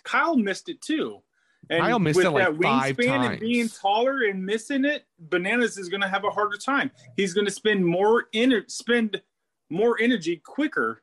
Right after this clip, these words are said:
Speaker 1: and he's gonna get tired faster than Kyle does in that
Speaker 2: But
Speaker 1: round,
Speaker 2: Bananas'
Speaker 1: in that
Speaker 2: endurance
Speaker 1: elimination.
Speaker 2: is far superior to Kyle and Josh's. Far superior. And he's proved that multiple times by winning file-, finals against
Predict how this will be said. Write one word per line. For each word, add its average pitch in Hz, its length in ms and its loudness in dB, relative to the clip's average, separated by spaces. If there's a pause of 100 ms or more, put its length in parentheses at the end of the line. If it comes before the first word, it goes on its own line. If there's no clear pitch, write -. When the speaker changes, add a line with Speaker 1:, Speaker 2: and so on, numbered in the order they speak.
(100)
Speaker 1:
and 147 120 0
he's 180 180 0
gonna 196 160 2
get 202 160 0
tired 233 340 0
faster 170 360 -2
than 190 120 -10
Kyle 233 280 -2
does 135 200 -4
in 123 100 -4
that 120 100 -4
Speaker 2:
But 139 120 2
Speaker 1:
round, 113 60 -2 (120)
Speaker 2:
Bananas' 143 340 0
Speaker 1:
in 156 60 2
that 151 80 2
Speaker 2:
endurance 139 500 2
Speaker 1:
elimination. 123 220 -2
Speaker 2:
is 113 120 -6
far 123 500 -2
superior 107 540 -4
to 92 140 -4
Kyle 92 340 -4
and 82 140 -4
Josh's. - 560 -8 (320)
Far 101 240 0
superior. 78 560 -6
And 117 180 -2
he's 113 140 0
proved 139 320 -2
that 98 200 -4
multiple 104 460 -2
times 87 380 -6
by 107 180 -2
winning 104 360 -4
file-, 95 440 -2 (120)
finals 110 680 -4
against 104 760 -4